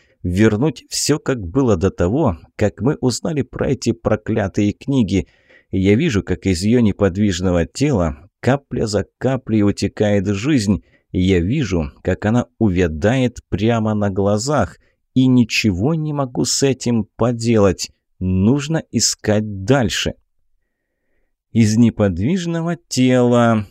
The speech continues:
утекает жизнь. До боли знакомые симптомы.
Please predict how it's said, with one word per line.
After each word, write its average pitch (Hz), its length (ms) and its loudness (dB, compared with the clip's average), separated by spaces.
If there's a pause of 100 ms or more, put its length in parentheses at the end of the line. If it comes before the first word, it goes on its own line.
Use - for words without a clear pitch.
утекает 107 840 -2
жизнь. 101 680 2 (300)
До 85 380 -2
боли 147 420 -2
знакомые 165 720 -2
симптомы. 117 800 0